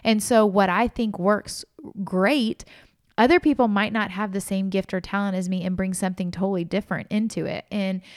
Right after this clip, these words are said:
so I think that's the challenge is I was expecting everybody to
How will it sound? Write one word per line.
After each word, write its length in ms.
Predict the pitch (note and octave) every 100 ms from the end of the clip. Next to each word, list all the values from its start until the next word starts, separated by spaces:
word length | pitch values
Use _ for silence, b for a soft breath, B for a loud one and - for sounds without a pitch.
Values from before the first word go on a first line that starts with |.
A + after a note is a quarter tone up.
| B
so 300 | - A#3+ G#3+
I 120 | F3+
think 280 | - A#3+ A#3+
that's 260 | G3 F#3+ -
the 100 | F#3+
challenge 560 | - E3+ F#3+ A3+ A3
is 220 | F#3+ F#3 -
I 160 | F3+
was 160 | A#3 B3
expecting 640 | G#3 - - F#3+ - F3+ -
everybody 480 | F3+ F#3+ F#3 F3+ F3+
to 400 | - F#3+ F3+